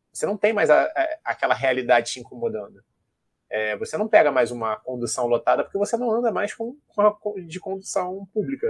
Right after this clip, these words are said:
Você tem um carro particular. Então, a, à medida que o, que o problema some, é,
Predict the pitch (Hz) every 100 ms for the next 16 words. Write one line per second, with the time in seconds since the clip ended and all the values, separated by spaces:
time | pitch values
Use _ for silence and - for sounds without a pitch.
0 | 107 117 117 135 135 143 151 151 151 143
1 | 143 - 165 123 - _ _ _ _ _
2 | _ _ _ 131 123 165 220 196 147 -
3 | _ - - _ - 185 180 165 226 247
4 | - 185 156 117 104 95 _ _ _ _
5 | _ _ _ 147 143 151 131 127 120 -
6 | - 151 196 160 110 _ _ _ _ _
7 | _ _ _ _ _ _ _ _ 139 135
8 | 135 127 127 123